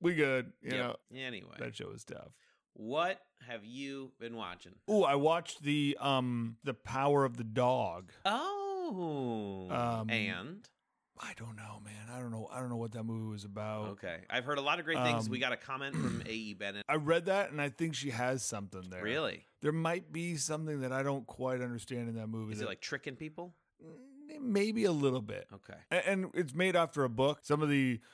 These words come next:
Speaker 1: what I would consider more important scenes got kind of downplayed.
Speaker 2: Do you think
Speaker 1: Ye-
Speaker 2: it would have, have played better as a book?
Speaker 1: Yes,
Speaker 2: Like,
Speaker 1: I
Speaker 2: if
Speaker 1: think
Speaker 2: you
Speaker 1: I
Speaker 2: understood what they were thinking or, you know.
Speaker 1: Right.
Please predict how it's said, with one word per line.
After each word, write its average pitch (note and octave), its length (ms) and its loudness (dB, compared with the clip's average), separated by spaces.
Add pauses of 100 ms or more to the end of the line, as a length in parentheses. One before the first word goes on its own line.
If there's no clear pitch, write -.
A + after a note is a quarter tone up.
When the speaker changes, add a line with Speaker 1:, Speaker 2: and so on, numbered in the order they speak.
(100)
Speaker 1:
what C3 120 2
I C3+ 120 4
would C#3 160 2
consider B2 360 -2
more B2 200 2
important A#2 480 -2
scenes A#2 260 -4
got G#2+ 220 -6
kind A2 120 -8
of G2+ 80 -8
downplayed. A#2+ 840 -2 (360)
Speaker 2:
Do G3+ 60 -10
you B3+ 80 -6
think D3 140 -4
Speaker 1:
Ye- D3+ 80 -6
Speaker 2:
it - 40 -6
would A#2+ 120 -4
have, G2 100 -10 (100)
have - 220 -8
played F#2+ 300 -8
better F#2 280 -2
as G2 240 -2
a A2 40 -6
book? A#2 340 -8 (160)
Speaker 1:
Yes, E3 320 0
Speaker 2:
Like, G#2+ 120 -4
Speaker 1:
I - 20 0
Speaker 2:
if D#3 60 2
Speaker 1:
think E3+ 180 4
Speaker 2:
you B2+ 40 2
Speaker 1:
I - 20 4
Speaker 2:
understood C3+ 400 2
what A2+ 100 -4
they A2+ 60 -2
were G#2 100 -4
thinking G2+ 540 -6
or, F2+ 320 -8 (100)
you F#2 120 -14
know. F#2+ 120 -12
Speaker 1:
Right. C3+ 460 0